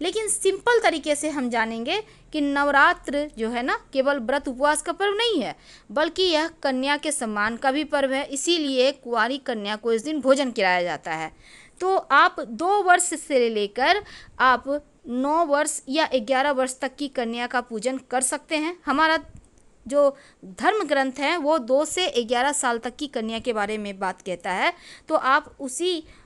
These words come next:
अ, अन-, उम्र के बच्चों को लाकर उसमें एक लड़का भी हो, लाकर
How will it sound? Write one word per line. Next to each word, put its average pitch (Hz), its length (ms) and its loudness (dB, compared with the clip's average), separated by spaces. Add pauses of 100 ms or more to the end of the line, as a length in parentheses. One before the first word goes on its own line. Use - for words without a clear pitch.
(120)
अ, 220 280 -4
अन-, - 420 -10
उम्र 294 240 -4
के 294 180 -4
बच्चों 247 340 -4
को 262 400 2
लाकर 208 520 -2
उसमें 294 280 -6
एक 262 160 -4
लड़का 233 380 -2
भी 285 160 -4
हो, 339 200 -6
लाकर 277 500 -2